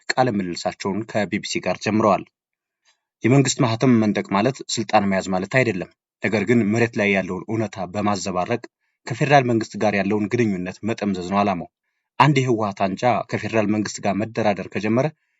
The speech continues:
የፕሬዝዳንትነት ቦታውን ይይዛል የሚል አስተሳሰብ አለ። አብዛኛው የወታደሩ ክፍል የትግራይ የግዛት አንድነት መጠበቅ አለበት ብሎ ነው የሚያምነው።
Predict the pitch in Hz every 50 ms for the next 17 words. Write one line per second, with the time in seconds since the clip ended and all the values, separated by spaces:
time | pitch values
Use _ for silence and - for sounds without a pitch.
0 | _ _ - 123 110 - - 135 127 113 127 117 107 - - 98 101 98 - -
1 | - 113 - 101 98 98 101 98 90 95 92 90 95 85 95 95 90 85 - -
2 | - 95 - - 127 110 110 95 87 78 - _ _ _ _ _ _ _ - 107
3 | 110 143 143 147 147 143 131 117 113 117 113 - - 120 113 101 113 101 95 -
4 | - 117 - 160 151 - - - 120 120 139 127 131 131 123 113 110 107 107 104
5 | 107 101 - - 104 98 98 101 104 107 - 117 113 113 101 - 107 104 98 98
6 | - 98 92 92 95 - - - - 107 113 117 117 110 107 98 95 92 85 80
7 | 82 -